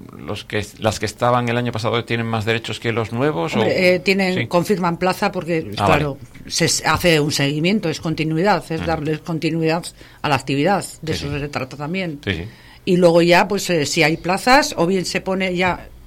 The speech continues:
Speaker 2: o sea, sube a taller, o se pone en lista de espera y en cuanto hay una baja se le sube, eh, así funcionamos.
Speaker 1: Ujú, vale. Em, bueno, y ya está la cosa lanzada hasta el punto que el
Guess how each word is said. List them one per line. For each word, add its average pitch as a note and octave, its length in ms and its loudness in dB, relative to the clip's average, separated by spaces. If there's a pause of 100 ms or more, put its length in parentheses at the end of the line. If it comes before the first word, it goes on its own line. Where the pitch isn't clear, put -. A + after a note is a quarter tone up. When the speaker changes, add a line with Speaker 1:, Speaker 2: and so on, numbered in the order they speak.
(140)
Speaker 2:
o - 40 -8
sea, - 180 -2
sube F#3 360 2
a E3+ 100 0
taller, B3 440 6 (480)
o B3 120 8
se C4 140 4
pone F#3 280 -2
en F3+ 80 0
lista F#3+ 280 -2
de G3+ 40 2
espera A#3+ 420 6
y A#3+ 60 4
en F#3 60 0
cuanto E3 260 -2
hay D#3+ 100 0
una E3 140 0
baja F3 260 -2
se F3+ 140 -6
le G#3 80 0
sube, C4+ 680 4
eh, D#3 40 -8
así E3 380 -6 (240)
funcionamos. D#3+ 680 -6 (180)
Speaker 1:
Ujú, F2 180 -6 (200)
vale. D#2+ 220 -2 (480)
Em, F#2 960 0 (440)
bueno, G#2 300 2
y F#2+ 240 -4
ya F#2 100 0
está F2 640 -2
la F2+ 160 -4
cosa F2 480 -2
lanzada F#2 380 -2
hasta B2 140 -6
el D#2+ 40 -10
punto A2+ 240 -4
que G2 560 -2
el D#2 500 -6